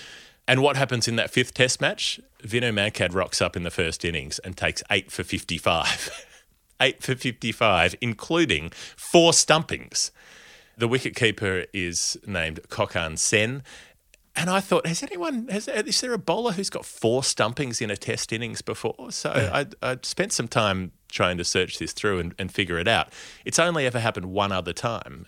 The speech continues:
Speaker 1: and that was Narendra Hewani in nineteen eighty-eight on the same ground in Chennai. So Ioane got four stumpings in an innings where the wicketkeeper, Kieran Moray,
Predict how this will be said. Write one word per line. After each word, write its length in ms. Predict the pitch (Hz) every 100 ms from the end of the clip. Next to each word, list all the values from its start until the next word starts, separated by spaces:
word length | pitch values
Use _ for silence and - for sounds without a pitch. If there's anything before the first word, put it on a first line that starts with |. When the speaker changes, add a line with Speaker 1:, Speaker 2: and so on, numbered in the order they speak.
| -
Speaker 1:
and 300 | 85 85 82
that 200 | - 92
was 220 | 87 85 -
Narendra 420 | 87 85 80 78
Hewani 600 | 85 85 87 73 80 92 _ - _
in 140 | 92 90
nineteen 340 | 87 80 85
eighty-eight 500 | 80 80 92 76 85 -
on 180 | 139 139
the 100 | 127
same 360 | - 139 135
ground 560 | 120 151 135 58 - - _ _ _
in 160 | 104 101
Chennai. 500 | - 135 78 67 - _ _ _ _ _
So 600 | - - 107 104 104 101 - _ _ _ _ _ -
Ioane 340 | 123 123 147 127
got 160 | 101
four 200 | - 92
stumpings 640 | - 92 85 87 76 -
in 160 | - 95
an 120 | 87
innings 360 | 95 95 90 -
where 220 | 82 80 - _
the 80 | -
wicketkeeper, 580 | 87 - - - 76 85
Kieran 320 | - 78 80
Moray, 380 | 80 80 76 71